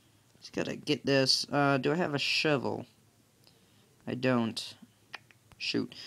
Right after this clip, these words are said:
I need to go get a shovel really fast and, uh, do this. I have, uh, been waiting to record this for quite some time now, but I just haven't known what to do. I was like, "Eh,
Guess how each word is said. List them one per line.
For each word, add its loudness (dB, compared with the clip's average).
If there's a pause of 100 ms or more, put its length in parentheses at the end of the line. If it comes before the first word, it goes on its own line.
(200)
I 2
need 4
to 8
go 8
get 8
a 8
shovel 4 (240)
really 6
fast 2 (320)
and, 4
uh, 8
do 4
this. 2 (360)
I 6
have, 8
uh, 8
been 4
waiting 6
to -4
record 2
this 0
for 0 (140)
quite -4
some -2
time -2
now, 0
but -2
I 0
just -8
haven't -2
known 0
what 0
to -6
do. 0
I -12
was -2
like, 0
"Eh, 4